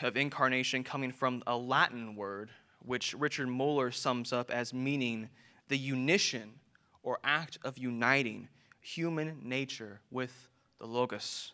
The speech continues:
that is Christ. And so we could read it as the uniting of human nature with the Logos of the Son of God.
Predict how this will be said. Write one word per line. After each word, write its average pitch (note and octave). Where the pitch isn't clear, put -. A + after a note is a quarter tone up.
that -
is -
Christ. -
And B2+
so B2+
we B2+
could B2
read C3
it A#2+
as A2+
the B2+
uniting B2+
of -
human D3+
nature B2+
with C3+
the A#2+
Logos A#2+
of B2+
the A#2
Son G#2+
of G#2+
God. G#2+